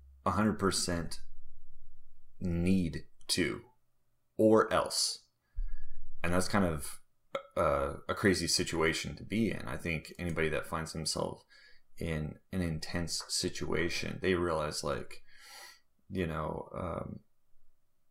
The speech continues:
I don't know, for instance, like, somebody who's, like, going into seal training or something, those guys have to develop their own tools for their mentality,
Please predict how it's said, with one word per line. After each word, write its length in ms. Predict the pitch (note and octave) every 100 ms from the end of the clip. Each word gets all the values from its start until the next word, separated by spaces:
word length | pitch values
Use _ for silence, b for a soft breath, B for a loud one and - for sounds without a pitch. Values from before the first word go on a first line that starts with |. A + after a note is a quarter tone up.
| _ _ _ _ -
I 100 | G#2
don't 100 | E2
know, 80 | E2
for 140 | G#2
instance, 440 | G2+ G2 F#2 E2 -
like, 360 | E2 E2+ - - - - - - -
somebody 360 | - G2 F2
who's, 200 | E2+ E2
like, 280 | E2 D2+ - - - - - -
going 280 | G#2 F#2+ F2
into 240 | E2+ E2
seal 420 | D#2+ - G#2 F#2+ F#2+
training 500 | - F#2 D#2 D#2 D#2
or 80 |
something, 400 | D2+ E2 D#2 D#2 - b b b b b b -
those 220 | F#2 G#2
guys 400 | - F2 E2 D#2 - - -
have 320 | G2 F#2+ -
to 640 | - G#2+ G2+ F#2 F2 D#2+ D#2 _ _ _
develop 680 | - E2+ D#2 F2 E2+ E2+ - - _ -
their 360 | F2 E2+ E2+
own 300 | F#2+ F#2 F2
tools 460 | D#2+ - F#2 F2 F2+
for 160 | - -
their 180 | -
mentality, 840 | - - - - F2 F#2 F#2+ F#2+